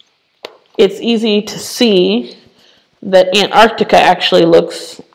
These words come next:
like this, its own little continent. But on a flat map, it's hard to show that. So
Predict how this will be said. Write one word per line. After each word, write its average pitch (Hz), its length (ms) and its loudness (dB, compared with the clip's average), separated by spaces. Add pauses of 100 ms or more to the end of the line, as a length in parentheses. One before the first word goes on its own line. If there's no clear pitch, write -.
(100)
like 165 300 -4
this, - 300 2
its - 140 -10
own 185 220 2
little 180 240 4
continent. - 840 -8 (760)
But 160 300 0
on 185 180 -4
a 175 60 -2
flat 185 460 2
map, 214 640 0 (640)
it's - 200 -10
hard 170 400 0
to 170 160 -4
show 185 340 0
that. - 380 -8 (1300)
So - 540 0